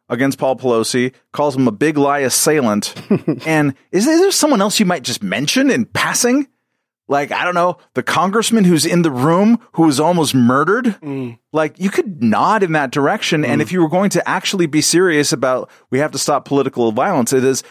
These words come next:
Speaker 1: "We have to stop excusing political violence too." The
Speaker 2: Mm-hmm.
Speaker 1: rejection needs to be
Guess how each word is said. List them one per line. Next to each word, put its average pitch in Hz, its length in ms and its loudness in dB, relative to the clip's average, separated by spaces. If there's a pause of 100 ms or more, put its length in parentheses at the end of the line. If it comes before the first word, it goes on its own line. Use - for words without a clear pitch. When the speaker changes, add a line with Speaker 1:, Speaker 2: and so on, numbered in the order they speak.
(120)
Speaker 1:
"We 151 100 2
have 180 140 0
to 175 60 -8
stop 175 260 -2
excusing 160 580 0
political 120 400 0
violence 107 640 -2
too." 113 480 2
The 117 160 0
Speaker 2:
Mm-hmm. 117 80 -4
Speaker 1:
rejection 143 520 0
needs 131 240 0
to 123 80 -6
be 123 260 2